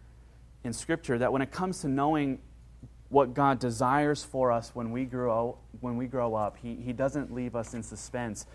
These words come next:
He doesn't keep us waiting. He tells us the life that he imagines that we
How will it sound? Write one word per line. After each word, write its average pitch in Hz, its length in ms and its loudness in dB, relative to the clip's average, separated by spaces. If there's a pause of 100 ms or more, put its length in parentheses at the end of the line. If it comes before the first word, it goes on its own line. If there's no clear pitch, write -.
(240)
He 131 80 -2
doesn't 131 420 2
keep 127 260 -2
us - 260 -4
waiting. 120 400 -4
He 117 140 -8
tells 147 440 -6 (120)
us 104 400 -10 (1160)
the 131 60 2
life 156 260 4
that 151 140 -2
he 147 180 -2
imagines 123 680 -2
that 101 200 -6
we 123 340 -4